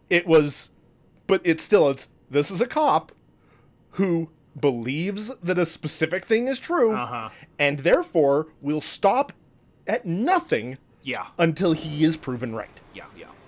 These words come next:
Speaker 1: That is a problem.
Speaker 2: Yeah.
Speaker 1: <laughs> So
Speaker 2: And he, he's the hero in comparison to the other cops who,
Speaker 1: Uh-huh.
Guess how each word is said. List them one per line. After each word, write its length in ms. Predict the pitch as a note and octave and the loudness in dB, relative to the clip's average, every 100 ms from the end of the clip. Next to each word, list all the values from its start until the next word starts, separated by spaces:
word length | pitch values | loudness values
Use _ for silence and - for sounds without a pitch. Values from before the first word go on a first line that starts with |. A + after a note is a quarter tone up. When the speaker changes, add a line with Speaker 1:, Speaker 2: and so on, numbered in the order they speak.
| - | -6
Speaker 1:
That 240 | C#3+ A#3 | 0 2
is 160 | C#4+ A3+ | 4 2
a 100 | C4+ | -2
problem. 1600 | - - - - F3+ F3 D3+ C#3+ D#3 D#3+ D3 D3 B2+ B2+ C3+ A#2+ | -4 -16 -8 0 2 2 -2 -2 0 2 2 0 -2 -8 -8 -6
Speaker 2:
Yeah. 200 | A#2 G2 - - - - | -6 -8 -12 -20 -12 -8
Speaker 1:
<laughs> 80 | - - - _ | -8 -10 -20 _
So 200 | - - | -8 2
Speaker 2:
And 100 | F#3 | 2
he, 60 | F#3+ - | 2 -2
he's 280 | G3 F#3 | -4 -8
the 80 | - | -10
hero 340 | D3+ F#3 F#3+ F#3+ | -8 -4 -4 -4
in 200 | F3+ F3 | -8 -10
comparison 600 | - E3 C#3+ C#3+ C#3+ D3+ | -10 -10 -6 -6 -8 -10
to 80 | C#3 | -12
the 160 | C3 C#3 | -8 -8
other 160 | B2 | -8
cops 340 | - D#3 C3+ C3 | -6 -2 -2 -2
who, 60 | A#2+ A2 C#3+ | -2 0 0
Speaker 1:
Uh-huh. 320 | C#3 C#3 | 2 2